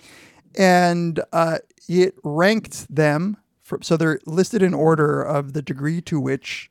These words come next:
liberals and conservatives endorse them. So the farther along on the right, the more conservative people are likely to endorse belief in them, and the farther on the left, uh,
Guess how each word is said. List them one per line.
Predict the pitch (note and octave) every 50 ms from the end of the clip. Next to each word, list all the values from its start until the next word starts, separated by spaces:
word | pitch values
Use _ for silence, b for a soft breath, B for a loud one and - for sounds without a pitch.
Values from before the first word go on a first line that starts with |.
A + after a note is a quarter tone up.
| _ -
liberals | F3 D#3 C#3 D#3+ E3 D#3+ F3+ E3+ E3+ E3+ E3 E3 D#3+ - - - -
and | E3 E3 -
conservatives | D3 C3+ C3+ - E3 E3 D3+ D3+ D3 D3 C3+ C3+
endorse | - C#3+ C3+ B2+ B2+ A#2+ B2+ C#3 -
them. | - - - - - -
So | - - - D#3 C3+ C3 B2 B2 - B B B B B B B B B B
the | D#3
farther | - F3+ F#3 G3+ F#3 F#3 F3+
along | F3+ E3+ E3 D#3+ D#3
on | D3 C#3
the | C#3+
right, | D3 F3 G3 G#3 G3+ - - - - - _ _ _ - -
the | D3+ C#3
more | C3+ C#3+ C3+ A#2+ C3 - _ _
conservative | - C#3+ B2+ - - D#3 C#3+ C#3 C#3 C3+ - -
people | - - - C3+ B2+ B2+
are | B2+
likely | B2+ B2+ - - B2+ C3+
to | - - B2+
endorse | A#2+ A2+ C3+ C3 C3+ C3+ -
belief | - - C3 C3+ C#3 C#3 -
in | C#3 C3 C3
them, | C3 C3 C3 C3 A#2+ -
and | B2 B2 B2
the | B2+
farther | - B2 B2 B2 B2+ - - - F3
on | F3 C3+
the | - C#3
left, | C3+ D3 C#3+ C#3+ - - - - - - - _ _ _ _ -
uh, | B2+ B2+ -